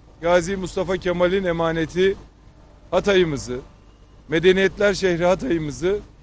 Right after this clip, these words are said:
ayağa kaldıracak adımlarımızı, projelerimizi, kararlarımızı da Hatay'da yerinde görmek suretiyle ziyaretlerimizi sürdüreceğiz. Önümüzdeki haftada Adıyaman'ımız,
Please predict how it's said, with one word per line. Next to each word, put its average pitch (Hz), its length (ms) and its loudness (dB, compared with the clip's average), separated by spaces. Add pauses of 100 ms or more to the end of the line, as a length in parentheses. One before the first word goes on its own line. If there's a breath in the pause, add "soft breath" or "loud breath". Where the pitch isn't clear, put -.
(360)
ayağa 180 260 6
kaldıracak 165 600 2 (640)
adımlarımızı, 170 760 -2
projelerimizi, 170 760 -2
kararlarımızı 151 720 2
da 196 200 4 (1160)
Hatay'da 185 640 2 (100)
yerinde 175 340 2
görmek 175 400 2
suretiyle 175 680 0 (640)
ziyaretlerimizi 180 800 4
sürdüreceğiz. 175 760 -4
Önümüzdeki 208 540 0
haftada 180 480 2 (1200)
Adıyaman'ımız, 185 880 2